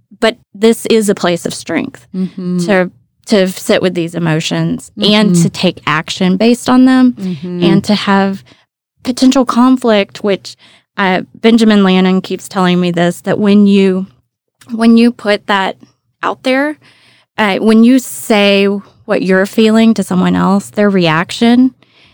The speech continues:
Speaker 1: is not your burden.
Speaker 2: Mm, mm-hmm.
Speaker 1: And I, I think a lot of us, especially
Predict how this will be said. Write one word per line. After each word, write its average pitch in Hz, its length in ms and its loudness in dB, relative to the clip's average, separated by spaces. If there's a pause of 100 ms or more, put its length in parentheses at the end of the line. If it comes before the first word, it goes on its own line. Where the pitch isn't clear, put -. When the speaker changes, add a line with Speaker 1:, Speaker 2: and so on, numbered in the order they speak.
(120)
Speaker 1:
is 202 140 -2
not 185 260 0
your 175 140 -2
burden. 160 600 -2
Speaker 2:
Mm, 196 640 -6
mm-hmm. 180 240 -12
Speaker 1:
And 180 420 0
I, 208 140 0 (160)
I 226 80 0
think 254 180 2
a 233 60 0
lot 202 380 0
of 208 100 -4
us, 220 260 -2
especially 190 760 -6